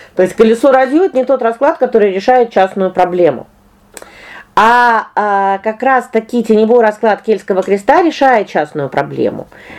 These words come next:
И это, это тяжёлая артиллерия. Поэтому мы эту тяжёлую артиллерию применяем тогда, когда у нас, э, есть, э,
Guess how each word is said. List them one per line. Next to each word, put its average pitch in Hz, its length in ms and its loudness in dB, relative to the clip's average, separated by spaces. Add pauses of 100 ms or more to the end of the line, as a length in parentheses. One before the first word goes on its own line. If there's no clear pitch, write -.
(160)
И 202 320 0
это, 196 1160 2 (880)
это 247 260 2
тяжёлая 233 500 4
артиллерия. 151 580 -2 (600)
Поэтому 226 420 2
мы 262 160 0
эту 226 200 0
тяжёлую 214 540 2
артиллерию 254 640 0
применяем 202 680 -2
тогда, 202 540 0
когда 208 540 -2
у 262 60 -6
нас, 226 520 -4 (420)
э, 175 600 2
есть, 220 600 -4
э, 175 360 2